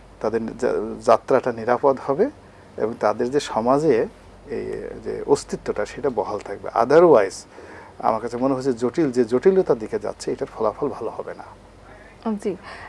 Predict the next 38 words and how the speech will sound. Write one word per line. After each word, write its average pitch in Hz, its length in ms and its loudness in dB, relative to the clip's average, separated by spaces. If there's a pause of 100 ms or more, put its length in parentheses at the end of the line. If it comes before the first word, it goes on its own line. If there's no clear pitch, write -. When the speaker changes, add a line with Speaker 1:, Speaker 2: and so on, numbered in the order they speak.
Speaker 2:
একেবারে 262 400 6
শেষ 247 280 -2
দিকের 262 200 4
প্রশ্নেই 254 460 2
এগোচ্ছি 220 360 2
আস্তে 202 260 -6
আস্তে। 247 400 -2
তো 220 100 0
সেই, 233 400 0
আহ, 202 220 2 (480)
গণ 240 200 10
অভ্যুত্থানের 269 540 0
স্বপ্নকে 240 500 0
যদি 240 160 0
বাস্তব 214 440 2 (100)
করতে 262 300 0
চাই, 349 360 -2
তাহলে 262 300 2
অন্তর্বর্তীকালীন 240 840 0
সরকারের 240 640 2
জন্য 294 320 -2
যদি 294 180 0
কোনো 240 200 0
পরামর্শ 208 560 2
থাকে, 220 320 -6
সেটা 220 460 -6
কি 247 100 -4
হতে 220 240 -4
পারে? - 260 -2 (140)
Speaker 1:
আসলে 170 300 2
গণ 131 200 2
অভ্যুত্থানের 151 640 0
যে 139 120 4
স্বপ্নটা, - 540 -4 (360)
সেই - 200 -4
স্বপ্নটা - 460 0
দুটো 110 280 -2
অংশ। 95 360 -6